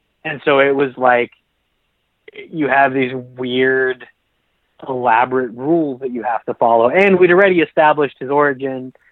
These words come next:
and, like, his origin was done in the original series. And I, we were, I technically stayed in continuity with the original series. Um,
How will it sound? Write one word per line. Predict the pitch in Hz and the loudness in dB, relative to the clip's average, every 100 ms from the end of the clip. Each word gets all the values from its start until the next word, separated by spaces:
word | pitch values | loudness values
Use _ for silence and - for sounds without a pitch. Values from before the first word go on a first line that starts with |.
| _ - | _ -16
and, | 135 131 127 120 | -8 -8 -6 -4
like, | 120 - - | -4 -6 -14
his | 127 | -4
origin | 131 123 135 | -2 -2 -6
was | 135 127 | -6 -2
done | 135 131 | 0 0
in | 131 127 | 0 -2
the | 127 135 | 0 2
original | 131 131 131 120 | 0 -2 -6 -6
series. | 143 131 127 123 117 _ _ _ _ | -2 0 0 0 -2 _ _ _ _
And | 131 131 135 | -8 -4 0
I, | 131 123 | 2 2
we | 139 135 131 | 0 0 2
were, | 120 _ - - | 0 _ -12 -2
I | 135 | -2
technically | 123 151 147 135 131 | 0 0 0 0 0
stayed | 156 147 131 | 2 2 2
in | 131 | 2
continuity | 135 127 131 123 120 | -2 -2 -4 -2 -4
with | 117 | -4
the | 123 | -6
original | 113 120 107 | -8 -10 -10
series. | 123 113 127 _ _ _ _ _ | -10 -10 -18 _ _ _ _ _
Um, | 135 127 117 113 110 | 0 2 2 -2 -12